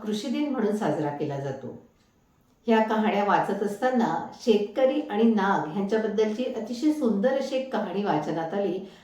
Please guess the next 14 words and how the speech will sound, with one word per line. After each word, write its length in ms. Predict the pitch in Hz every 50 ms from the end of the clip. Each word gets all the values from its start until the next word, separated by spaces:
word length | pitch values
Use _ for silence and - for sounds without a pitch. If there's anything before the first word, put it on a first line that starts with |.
| _ -
आणि 240 | - 196 196 208 214
ती 400 | - 233 - 175 170 - - - - - - -
तुमच्यापर्यंत 560 | 220 196 - - 202 202 208 190 180 - - 214 208
पोहोचवावं 720 | - - 180 160 156 - 220 220 220 220 202 160 139 143 - - - - _ -
असं 200 | - 208 - 208
आम्ही 220 | 160 156 165 156 -
ठरवलं. 400 | - 156 147 139 143 139 117 - - - - _ _ _ _ _ _ _ _ _ _ _ _ _ _ _ _ _ _ _ _ _ _ _ -
निसर्गाच्या 680 | 247 277 - 330 349 339 320 311 311 302 311 311 302
अंगाखांद्यावर 1000 | 302 - 214 202 196 196 220 233 226 226 233 214 214 208 208 208 208 208 214
बागडत 520 | 208 180 160 160 160 - 190 202 190 147 - - - - - - _ _ _ -
विकसित 480 | 233 220 226 220 269 269 269 - 311 302 - -
होत 100 | 262 240
जाणाऱ्या 480 | 226 220 196 202 202 190 190 202 202 202
मानवाला 680 | 190 165 160 175 175 190 208 220 208 156 151 151 -